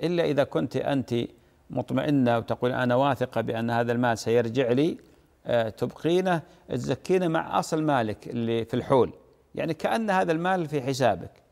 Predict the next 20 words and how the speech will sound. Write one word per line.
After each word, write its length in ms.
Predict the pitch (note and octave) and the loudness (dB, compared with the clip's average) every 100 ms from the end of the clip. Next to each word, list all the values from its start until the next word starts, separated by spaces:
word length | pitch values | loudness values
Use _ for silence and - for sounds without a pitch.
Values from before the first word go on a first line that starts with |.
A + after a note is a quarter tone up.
| _ _ _ - | _ _ _ -8
مثلًا، 520 | C#3+ D3+ D3+ D3 C#3+ - - _ _ - | -2 2 2 2 -2 -8 -20 _ _ -10
آه، 280 | C#3 C3+ C3 | -6 -4 -4
الحول 340 | A#2+ D3+ D3+ | -2 2 2
متى؟ 340 | D#3+ D3+ D3 D3 | 2 0 -2 0
في 120 | C#3+ | 0
رمضان. 420 | D3 C#3 A#2+ G#2 - _ _ _ _ _ _ _ _ _ _ _ - | 2 2 0 -2 -8 _ _ _ _ _ _ _ _ _ _ _ -8
إذن 200 | A2+ A#2+ | -4 -2
الأقساط 600 | B2 B2 B2 - E3+ F3 | -2 -4 -4 0 0 0
اللي 180 | E3+ D3+ | 0 0
تجيك 420 | C#3 C3 C3 A#2+ | -2 0 0 0
ما 200 | B2+ F3 | 0 -2
تزكينه، 580 | D#3+ F3 - - E2+ E2+ - _ _ _ - | -2 -4 -2 -2 -2 -8 -20 _ _ _ -8
إذا 140 | A2+ A#2+ | -2 0
جاء 180 | D#3 | 2
رمضان 420 | F#3 E3 E3 F#3+ F3 | 2 2 2 2 0
تص-، 480 | - E3+ - D3 - | -4 -6 -4 -8 -6
تزكين 440 | E3 - - F#3+ | -4 -4 -2 0
المبلغ 580 | E3+ E3+ D#3+ B2+ A#2 - | 2 2 2 2 0 0
اللي 180 | E3+ F3 | 2 2
جاكي 520 | F#3 G3 F3+ G#3 D4 | 4 2 2 -4 -6